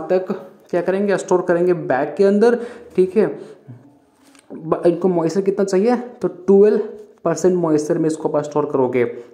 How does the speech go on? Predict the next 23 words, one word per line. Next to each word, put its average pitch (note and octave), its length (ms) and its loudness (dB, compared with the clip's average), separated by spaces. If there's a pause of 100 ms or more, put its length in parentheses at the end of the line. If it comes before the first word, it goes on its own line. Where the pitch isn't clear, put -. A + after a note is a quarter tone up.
(120)
ठीक D#3 180 0
है। F#3 40 4
और E3+ 200 0
एयर E3 100 4
टाइट E3+ 280 0
container F3+ 360 0
में, G3 100 2
मतलब F#3 420 0 (280)
उसमें E3 340 -8 (120)
हवा D3 220 0
pass D3+ 460 -6
नहीं D3 280 2
होना E3 180 4
चाहिए, B2 600 -2 (400)
ठीक B3 140 -2
है C#4+ 60 2
ना, G3 360 -2 (320)
समझ G#3 240 0
आया। G#3+ 240 2 (300)
now E3+ 100 4
आगे D3+ 180 2
बढ़ते C#3 280 0
हैं। C#3 240 -6